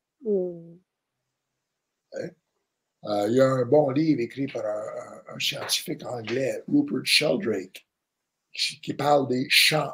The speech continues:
Speaker 2: morphogénétiques. Puis les champs morpho-, morphogénétiques, c'est les champs de mémoire.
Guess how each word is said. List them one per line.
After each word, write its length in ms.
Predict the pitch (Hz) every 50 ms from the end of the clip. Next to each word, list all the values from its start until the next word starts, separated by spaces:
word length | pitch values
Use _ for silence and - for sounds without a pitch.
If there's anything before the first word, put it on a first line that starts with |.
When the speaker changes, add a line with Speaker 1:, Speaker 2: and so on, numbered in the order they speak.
| - _ 156
Speaker 2:
morphogénétiques. 1400 | 131 123 127 147 - 117 - - - 147 127 - 123 127 123 120 117 - - - 165 156 - _ - - _ _ _ _ _ _ _ _ _ _ _ _ _ _ _ -
Puis 120 | - 117
les 200 | 117 120 120 120
champs 280 | - - 156 156 151 143
morpho-, 560 | 123 120 131 135 123 - - 156 151 143 139 131
morphogénétiques, 1080 | 131 135 123 - - 185 185 151 127 117 123 123 117 113 107 - - 117 - - - - - -
c'est 220 | - - - 139 147
les 180 | 143 147 139
champs 360 | 131 - - - 156 151 147 135
de 100 | 139 135
mémoire. 680 | 131 131 123 123 143 175 202 185 135 - - -